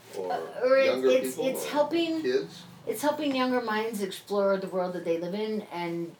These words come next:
Speaker 2: helping
Speaker 1: Oh, so that
Speaker 2: them
Speaker 1: makes you happy.
Speaker 2: being able to master it, I guess.
Speaker 1: Well, that makes you happy.
Speaker 2: Yeah.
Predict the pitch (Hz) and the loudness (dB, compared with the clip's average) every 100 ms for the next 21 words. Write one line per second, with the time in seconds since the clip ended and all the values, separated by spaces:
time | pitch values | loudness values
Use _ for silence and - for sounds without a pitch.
0 | _ - 190 185 190 180 151 135 131 165 | _ -8 -8 -4 -4 -2 2 4 4 0
1 | 160 127 110 104 - - - - 170 156 | -4 -6 -4 -6 -6 -16 -20 -12 -8 -6
2 | 147 143 123 - 117 110 143 143 - - | -6 -8 -10 -12 -12 -12 -10 -8 -10 -12
3 | - - 135 135 139 135 139 156 165 - | -18 -10 -8 -8 -10 -14 -14 -14 -14 -18
4 | - - - 202 - | -20 -18 -10 -8 -8